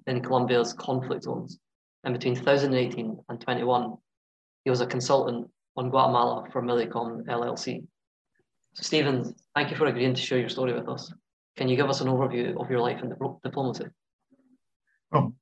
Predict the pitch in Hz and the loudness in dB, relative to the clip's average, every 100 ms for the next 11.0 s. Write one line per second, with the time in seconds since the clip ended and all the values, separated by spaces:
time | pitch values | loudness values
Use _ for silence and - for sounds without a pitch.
0 | _ - 135 131 127 120 127 131 - 120 | _ 4 6 8 8 8 6 4 2 2
1 | 117 110 120 127 143 160 123 98 - 101 | 4 4 4 4 6 4 4 0 -4 -4
2 | 104 _ 113 107 113 110 - 104 101 - | -6 _ 0 0 0 -2 -2 -2 0 -6
3 | _ - 113 120 117 110 110 127 110 95 | _ 2 6 8 8 8 6 6 4 0
4 | - 98 92 90 - _ _ _ - 110 | -2 -2 -2 -4 -10 _ _ _ -8 0
5 | 107 98 95 101 104 95 - 98 92 90 | 4 4 6 4 2 -2 -4 -4 -2 -4
6 | 90 _ - 101 101 104 98 98 92 90 | -6 _ -4 2 2 2 2 2 2 0
7 | 90 _ _ _ - 98 98 - - 104 | -2 _ _ _ -6 -6 -6 -4 0 0
8 | - - - 101 110 87 80 _ _ _ | -2 -4 2 4 4 4 -2 _ _ _
9 | _ _ - 104 107 - - - - _ | _ _ -2 0 2 2 0 -4 -14 _
10 | _ _ _ _ - - 120 113 110 | _ _ _ _ -16 0 2 4 4